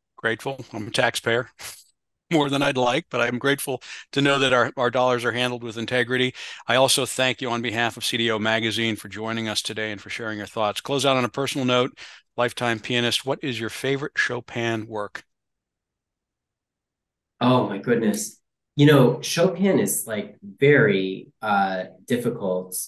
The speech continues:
Speaker 2: uh, to, <laughs> to play. I, there is a scherzo, uh, that I, I, I think that I remember learning when I was in high school, though it's been a while. Um, obviously, like, all the, the nocturnes are, are quite beautiful to listen to.
Speaker 1: Yeah.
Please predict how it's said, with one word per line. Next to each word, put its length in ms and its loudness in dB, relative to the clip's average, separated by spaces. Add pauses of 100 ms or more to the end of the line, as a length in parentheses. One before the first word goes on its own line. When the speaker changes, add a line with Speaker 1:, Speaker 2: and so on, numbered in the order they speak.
(140)
Speaker 2:
uh, 360 0 (180)
to, 200 -4 (240)
<laughs> 0 -
to 500 0
play. 460 2 (300)
I, 280 4
there 200 8
is 160 6
a 320 2
scherzo, 1120 0
uh, 340 0
that 140 -2
I, 320 0
I, 280 0 (760)
I 100 -4
think 280 6
that 100 6
I 140 6
remember 560 2
learning 380 0
when 160 -4
I 100 -2
was 160 -6
in 100 -2
high 200 -6
school, 400 2
though 100 0
it's 160 -4
been 200 -2
a 80 -2
while. 520 -6
Um, 240 -8 (100)
obviously, 380 0
like, 220 -4
all 260 -4
the, 300 -6
the 80 -8
nocturnes 600 -8
are, 120 -6 (100)
are 160 -6
quite 220 -6
beautiful 480 -6
to 100 -18
listen 280 -8
to. 220 -6
Speaker 1:
Yeah. 140 -2